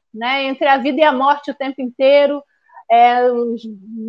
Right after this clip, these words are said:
Jardim Anhangá, né, aí Morabim, Bariê, Santa Lúcia, não sei o que, é o tempo inteiro violência,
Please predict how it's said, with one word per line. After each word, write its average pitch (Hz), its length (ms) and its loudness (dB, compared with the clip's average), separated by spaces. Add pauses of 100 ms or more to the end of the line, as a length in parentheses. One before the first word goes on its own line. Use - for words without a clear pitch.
(180)
Jardim 254 320 2
Anhangá, 285 600 2
né, 240 140 -4
aí 240 220 -2
Morabim, 233 800 -2
Bariê, 233 560 -2
Santa 269 300 -8
Lúcia, 233 460 -8
não 240 60 -10
sei 254 180 -4
o 262 40 -20
que, 285 80 -6
é 285 100 -2
o 294 60 -6
tempo 392 380 -2
inteiro 349 580 2
violência, 285 840 -2